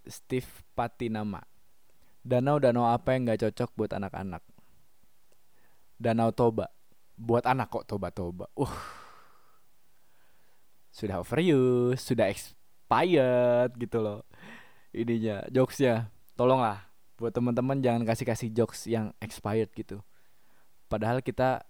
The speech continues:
di masa quarantine nih, social distance, eh, sorry, physical distancing, kita har-, kita tuh haus dengan jokes-jokes yang fresh gitu loh.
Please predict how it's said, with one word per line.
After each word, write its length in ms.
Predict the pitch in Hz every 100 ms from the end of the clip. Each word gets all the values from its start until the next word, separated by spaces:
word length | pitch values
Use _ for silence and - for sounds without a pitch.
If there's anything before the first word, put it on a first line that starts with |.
| - - -
di 120 | 127
masa 320 | 123 123 131
quarantine 480 | 131 123 123 120 123
nih, 200 | 123 143 185 - - - - - - - -
social 400 | 127 - 123 120
distance, 360 | - 117 110
eh, 280 | 139 127 107
sorry, 320 | - 120 95 -
physical 480 | - - 135 135 127
distancing, 560 | 127 113 110 135 170 - - - - - - - - - - - - - - 214 -
kita 320 | 135 175 180 -
har-, 320 | - 156 - - -
kita 240 | - 180
tuh 320 | 233 240 - -
haus 320 | - 175 -
dengan 560 | 165 160 160 160 165 139
jokes-jokes 640 | 147 156 - 139 160 -
yang 400 | 160 151 143 143 -
fresh 400 | - 156 127 -
gitu 320 | 117 98
loh. 40 | 95